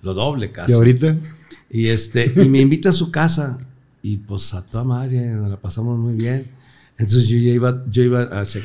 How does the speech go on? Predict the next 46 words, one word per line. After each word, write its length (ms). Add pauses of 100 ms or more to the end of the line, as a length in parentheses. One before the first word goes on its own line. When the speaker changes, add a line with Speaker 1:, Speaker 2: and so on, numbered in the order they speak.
(120)
Speaker 1:
a 200
la 140
novia 540 (100)
a 100
las 200
diez 180
y 60
media 320
o 40
diez 220
de 80
la 80
noche 240
la 100
metía 240
y 80
yo 140
me 80
iba 100
a 40
la 80
casa 360
de 60
la 60
Speaker 2:
De 60
la 60
Speaker 1:
señora. 260
Speaker 2:
señora. 460
Speaker 1:
Todos 220
los 180
días, 260
güey. 300
O 460
sea, 240
para 220
mí 140
era 320
algo 180
a 100
toda 140
madre, 400
güey. 160 (140)
Speaker 2:
Una, 280
una 380
sugar 320
mommy. 420